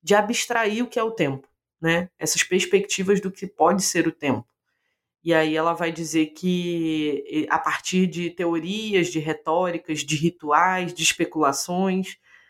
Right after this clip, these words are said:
a gente vai construindo essas noções de tempo, né? E que, dentro da perspectiva ocidental, ela vai usar aí a, a metáfora do Cronos, né, que é,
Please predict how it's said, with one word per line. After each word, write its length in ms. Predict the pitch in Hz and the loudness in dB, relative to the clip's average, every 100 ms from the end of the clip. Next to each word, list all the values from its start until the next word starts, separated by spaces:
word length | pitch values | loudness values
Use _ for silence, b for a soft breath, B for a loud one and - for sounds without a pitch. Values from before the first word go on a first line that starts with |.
| b b | b b
a 140 | 165 | 0
gente 500 | 156 160 165 175 - | 2 0 0 -2 -4
vai 440 | 180 165 160 165 170 | -2 2 2 2 -4
construindo 840 | 190 185 - - 214 202 220 214 | 0 0 0 0 0 2 0 -2
essas 240 | 208 208 | -4 -4
noções 460 | 202 202 202 180 190 | -2 -2 -2 -2 0
de 80 | 208 | 0
tempo, 420 | 170 139 139 151 | 0 0 -2 -4
né? 240 | 156 170 - b b b b _ _ - | -2 -2 -4 b b b b _ _ 4
E 120 | 185 | 4
que, 1200 | - - 196 196 190 185 185 180 175 165 156 151 - _ _ _ _ _ - | 4 -6 -4 -2 -2 -2 -2 -2 0 0 -2 -6 -14 _ _ _ _ _ 2
dentro 360 | 165 214 220 | 4 4 2
da 100 | 208 | -4
perspectiva 560 | 175 170 170 - - 151 | -2 -2 -2 -4 -2 0
ocidental, 800 | 151 156 147 139 151 185 208 175 | 0 0 0 0 0 2 2 2
ela 140 | 151 | -2
vai 120 | 151 151 | -2 -4
usar 320 | 151 156 151 | -2 -2 -2
aí 200 | 147 151 | -2 -2
a, 320 | 147 143 143 | -2 -4 -10
a 480 | 143 147 143 143 139 143 135 _ _ | -12 -12 -12 -18 -20 -20 -20 _ _
metáfora 500 | - - 156 156 160 | 2 4 2 0 0
do 140 | 151 151 | 0 -4
Cronos, 640 | - 160 190 196 156 143 | -6 -2 0 0 -2 -4
né, 200 | 151 175 | 0 0
que 220 | 175 - | -2 -6
é, 380 | 151 147 147 143 | -4 -2 -2 -6